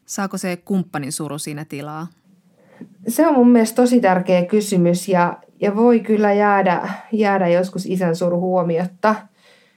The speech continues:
Speaker 2: Ja no ainakin sillä tavalla varmaan, että, että niinku ihmiset ja läheiset ja ystävät, niin ne varmasti kysyy enemmän äidiltä, että, että miten sä oot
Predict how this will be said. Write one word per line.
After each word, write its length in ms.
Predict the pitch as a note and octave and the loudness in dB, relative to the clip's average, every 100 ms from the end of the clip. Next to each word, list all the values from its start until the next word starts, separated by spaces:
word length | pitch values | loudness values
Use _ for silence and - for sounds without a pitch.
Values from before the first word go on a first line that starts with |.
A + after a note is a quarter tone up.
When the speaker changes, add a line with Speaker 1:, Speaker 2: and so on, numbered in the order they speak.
| _ | _
Speaker 2:
Ja 360 | G3 G3+ F3 - - G#3+ | 0 2 2 -4 -4 0
no 160 | A#3+ | 2
ainakin 320 | D4+ E4 B3 | 2 2 0
sillä 300 | A#3 C#4+ C#4 | 0 0 2
tavalla 340 | A3 F#3+ F#3 F3+ | 2 2 2 4
varmaan, 500 | F#3+ F#3+ F#3 E3+ E3+ | 4 4 2 2 2
että, 420 | F3 - F3 D#3+ - | -2 -2 -4 -4 -4
että 180 | F#3 F#3 | -4 0
niinku 240 | F#3 F#3 | -2 0
ihmiset 560 | G3 G3+ G3+ F#3+ F3 F3+ | -2 0 -2 0 -2 0
ja 180 | F3 F3+ | 0 2
läheiset 440 | F#3+ G3 F3+ F3 | 2 2 0 0
ja 80 | F#3 | 0
ystävät, 440 | G3 F#3+ F3 E3+ | 0 -2 -6 -4
niin 180 | F3+ F3 | -2 0
ne 180 | F3+ F3+ G3+ | 0 -2 -2
varmasti 360 | G3 G3 G3+ | 0 0 -4
kysyy 380 | G#3 G#3 G3 G3+ | -4 -6 0 0
enemmän 320 | G3+ G3 G3 | 2 2 2
äidiltä, 500 | A3 A#3 F3 F#2 - | 4 2 0 -2 -2
että, 360 | F3+ F#3+ G3 F#3+ - _ - _ - | -4 -2 -2 -2 -8 _ -20 _ -8
että 220 | E3+ F3 | -2 2
miten 300 | F3 F3 F3 | 2 2 2
sä 120 | F3+ | 2
oot 260 | F3 - | 0 -4